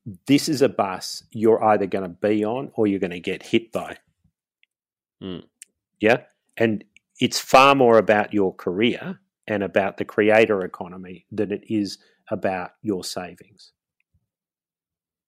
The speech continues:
Speaker 2: Yeah.
Speaker 1: So dollar cost averaging, put some money in it, it's fine.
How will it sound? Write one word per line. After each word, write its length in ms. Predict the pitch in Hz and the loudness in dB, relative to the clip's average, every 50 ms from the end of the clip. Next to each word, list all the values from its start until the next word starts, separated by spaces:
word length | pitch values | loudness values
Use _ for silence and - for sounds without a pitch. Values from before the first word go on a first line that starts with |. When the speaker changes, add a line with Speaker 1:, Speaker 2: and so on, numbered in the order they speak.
| _ _ _ _ _ _ _ _ | _ _ _ _ _ _ _ _
Speaker 2:
Yeah. 340 | - 101 101 95 92 82 - - _ _ _ _ _ _ _ _ _ _ _ _ _ _ _ _ _ _ _ _ _ _ _ _ _ _ _ _ _ _ _ _ _ _ _ _ _ _ _ _ _ _ | -10 -6 -4 -2 -2 -2 -4 -6 _ _ _ _ _ _ _ _ _ _ _ _ _ _ _ _ _ _ _ _ _ _ _ _ _ _ _ _ _ _ _ _ _ _ _ _ _ _ _ _ _ _
Speaker 1:
So 280 | - - 101 92 101 87 - _ _ _ _ _ _ _ - 113 | 2 4 4 4 2 0 -6 _ _ _ _ _ _ _ -4 4
dollar 280 | - 135 131 135 123 | 6 8 8 8 8
cost 320 | - - 120 104 - - 127 | 6 6 4 4 4 2 2
averaging, 520 | 120 120 113 120 113 - 123 117 113 104 | 2 2 2 0 -2 -2 -4 -4 -4 -4
put 180 | - 127 110 - | -2 -4 -4 -2
some 140 | - 110 | -4 -4
money 280 | 104 113 113 113 113 113 | -2 -2 -2 -2 -2 -2
in 100 | 110 110 | -4 -4
it, 100 | 110 107 | -4 -4
it's 200 | 104 101 92 - | -4 -6 -8 -12
fine. 520 | - - - 107 110 110 110 110 107 104 | -6 -2 0 0 0 0 -2 -4 -6 -8